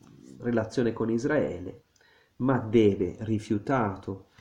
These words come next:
dai figli di Israele, fuggire anche dall'Egitto.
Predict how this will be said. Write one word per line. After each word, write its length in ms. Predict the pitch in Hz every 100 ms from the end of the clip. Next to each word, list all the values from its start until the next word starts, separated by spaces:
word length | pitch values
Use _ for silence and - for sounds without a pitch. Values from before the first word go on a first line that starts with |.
| - -
dai 200 | 110 104
figli 340 | - 117 110
di 80 | 120
Israele, 720 | 123 160 107 85 87 95 -
fuggire 760 | - - 160 110 104 101 113 127
anche 440 | 90 82 98 -
dall'Egitto. 760 | 98 110 107 95 - - _